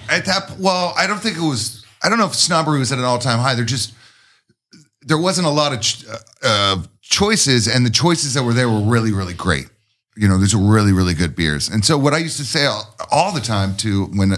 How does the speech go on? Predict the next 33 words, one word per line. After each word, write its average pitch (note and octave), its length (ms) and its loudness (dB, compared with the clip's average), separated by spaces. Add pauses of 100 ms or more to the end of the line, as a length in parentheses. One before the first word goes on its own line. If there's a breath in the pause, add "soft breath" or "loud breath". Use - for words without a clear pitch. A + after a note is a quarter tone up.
when F#2+ 160 0
a, F2 140 2 (180)
uh, F2+ 280 2
either F#2+ 200 4
a F2+ 60 2
brewer G2 400 4
or F2 60 2
a E2+ 40 0
sales F#2 280 0
guy F#2+ 100 0
would E2+ 140 -4
come F#2 180 2
in F2+ 260 2 (360 loud breath)
and G#2 200 0
test A#2+ 220 2
me A2 60 4
on G2+ 80 4
those F#2 160 2
beers, G2+ 200 2
and F#2 80 2
they'd E2 80 -2
test G#2 240 0
me F#2 60 0
on F2 80 0
their E2+ 180 0
I F2 140 0
P E2 240 -2
A, D#2 260 0 (600 loud breath)
and G#2+ 80 0
I G#2+ 40 4
go, G2 280 0 (480 soft breath)
you B2 100 0
know, A2 300 2